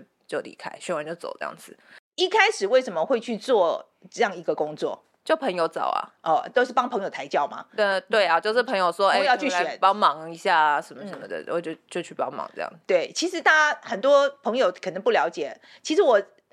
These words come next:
Speaker 2: <laughs> 其实很多人的从政之路都是这样开始的，
Speaker 1: <laughs> 对啊。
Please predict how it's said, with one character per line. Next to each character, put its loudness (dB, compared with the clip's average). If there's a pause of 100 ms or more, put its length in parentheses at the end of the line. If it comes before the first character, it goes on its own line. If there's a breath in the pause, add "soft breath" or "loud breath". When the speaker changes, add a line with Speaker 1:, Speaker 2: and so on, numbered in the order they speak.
Speaker 2:
<laughs> -10
其 0
实 2
很 0
多 6
人 4
的 4
从 -6
政 2
之 -2
路 0
都 6
是 -2
这 2
样 2
开 2
始 -2
的， 4
Speaker 1:
<laughs> -
对 4
啊。 8